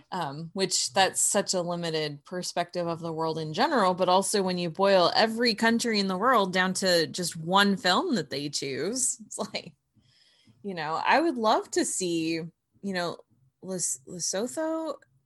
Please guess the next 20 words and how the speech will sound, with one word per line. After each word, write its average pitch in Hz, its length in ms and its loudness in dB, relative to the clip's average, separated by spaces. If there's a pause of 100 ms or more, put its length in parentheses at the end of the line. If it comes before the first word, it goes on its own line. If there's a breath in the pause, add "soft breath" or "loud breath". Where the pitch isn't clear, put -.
(500)
I 185 60 -12
think 190 200 -10
I'm 202 120 -4
saying 202 240 -4
that 202 200 -4
correctly. 226 520 -6 (420 loud breath)
It - 80 -2
was, 202 500 0 (180)
this 226 220 2
was 220 160 -2
the 190 100 -2
first 190 480 -2
year 175 180 2
that 170 180 -2
they 202 200 2
ever 147 600 -2
submitted 147 800 -2
a 170 80 -6
film. 90 500 -10 (180)
And 160 580 0